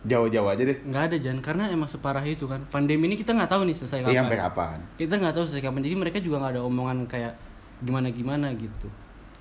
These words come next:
Speaker 1: Tapi kalau di sana ada kayak, kal-, kalau, kalau nggak salah yang gue dengar tuh dari sini, lo bisa mulai beraktivitas normal, setahu gue hari ini nih tanggal enam April,
Speaker 2: Oh iya.
Speaker 1: setahu gue.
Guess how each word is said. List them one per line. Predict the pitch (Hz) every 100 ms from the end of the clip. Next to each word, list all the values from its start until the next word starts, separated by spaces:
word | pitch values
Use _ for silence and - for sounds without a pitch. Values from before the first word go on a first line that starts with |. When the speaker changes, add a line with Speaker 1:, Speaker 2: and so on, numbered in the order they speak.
| - - -
Speaker 1:
Tapi | 147
kalau | 165
di | 156
sana | 143 165
ada | 151
kayak, | 117 107 -
kal-, | 127 -
kalau, | 131 127
kalau | - 120
nggak | 120 113
salah | 95 98 131
yang | 131
gue | 123
dengar | 113 107 110
tuh | 139
dari | 147 123
sini, | 120 107 127 147 - - - - - -
lo | 113 143
bisa | 147 123 110 101 -
mulai | 110 107
beraktivitas | 104 107 101 107 110 110 107
normal, | 104 92 113 143
setahu | 143 98 104
gue | 139 -
hari | - 120 135
ini | 156
nih | 147
tanggal | 139 113 104
enam | 107 107
April, | 113 123 120 117 -
Speaker 2:
Oh | 143
iya. | 139
Speaker 1:
setahu | 123 110
gue. | 117